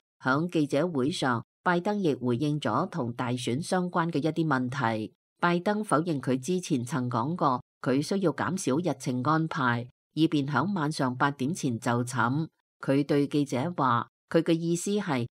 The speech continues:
稍微調整自己嘅步調會更明智。另外，拜登面臨記者健康問題時，佢提到自己嘅年齡係智慧嘅源泉。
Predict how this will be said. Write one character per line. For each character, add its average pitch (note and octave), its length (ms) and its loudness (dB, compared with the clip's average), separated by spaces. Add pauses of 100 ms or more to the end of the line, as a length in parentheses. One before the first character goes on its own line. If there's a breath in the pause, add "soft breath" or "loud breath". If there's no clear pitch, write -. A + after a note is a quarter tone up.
(180)
稍 C3+ 180 0
微 D#3 260 2
調 B2+ 180 0
整 C3 160 -2
自 E3+ 200 0
己 C3 80 2
嘅 B2+ 280 0
步 C3+ 260 2
調 C3 340 2
會 C#3+ 200 4
更 C#3+ 260 0
明 A#2+ 240 0
智。 C3+ 400 2 (300)
另 C#3+ 260 0
外， C3 240 4 (200)
拜 E3+ 200 2
登 G#3+ 260 0
面 D#3 160 2
臨 B2 160 0
記 D3 200 2
者 B2+ 200 0
健 C#3 200 0
康 F3+ 240 0
問 D3 180 0
題 B2+ 240 0
時， B2 300 0 (200)
佢 D3+ 220 2
提 C3 240 0
到 D3+ 240 2
自 C#3 180 0
己 C#3+ 140 2
嘅 F#3 100 0
年 B2+ 240 2
齡 B2 160 0
係 B2+ 240 0
智 C#3+ 240 0
慧 C3+ 200 2
嘅 C#3 120 0
源 B2+ 240 0
泉。 A#2+ 480 0